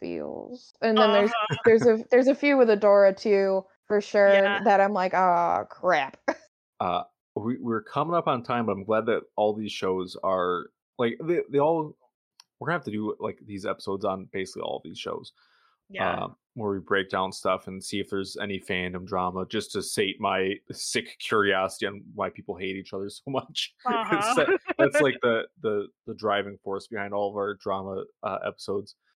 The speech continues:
Speaker 3: But we, uh, in the next episode, we're gonna do two of these and maybe a third or a bonus episode. We'll, we'll see how it shakes out by the time the third, uh, recording starts. Um, in the next episode, we're gonna talk a bit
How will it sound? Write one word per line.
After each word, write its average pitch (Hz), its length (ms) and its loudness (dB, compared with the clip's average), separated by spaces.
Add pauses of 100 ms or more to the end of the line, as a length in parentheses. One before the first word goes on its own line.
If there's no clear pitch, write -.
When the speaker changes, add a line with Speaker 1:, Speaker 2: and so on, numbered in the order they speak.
(200)
Speaker 3:
But 98 240 0 (400)
we, 107 400 -6
uh, 101 280 -2 (260)
in 107 100 -10
the 98 80 -8
next 110 680 -6
episode, 98 500 -6
we're 101 100 -6
gonna 98 120 -8
do 104 460 -8 (160)
two - 240 -4
of 151 80 -6
these 147 520 -4 (100)
and 95 260 -6
maybe 110 320 2
a 113 60 2
third 113 340 0
or 98 160 0
a 90 40 -4
bonus 104 420 -2
episode. 98 380 -4
We'll, 98 240 -4 (280)
we'll 208 80 6
see 208 120 2
how 101 60 4
it 90 80 0
shakes 95 260 -4
out - 160 0
by 90 100 -2
the 98 100 -4
time 90 200 -8
the 95 60 -16
third, 92 300 -8 (200)
uh, 92 300 -2
recording 92 400 -6
starts. - 400 -6 (600)
Um, 87 380 -6 (840)
in 101 140 -4
the 98 80 -6
next 123 260 -4
episode, 143 220 -2
we're 117 140 -2
gonna 110 120 -2
talk 113 280 -4
a 101 40 -8
bit 104 160 2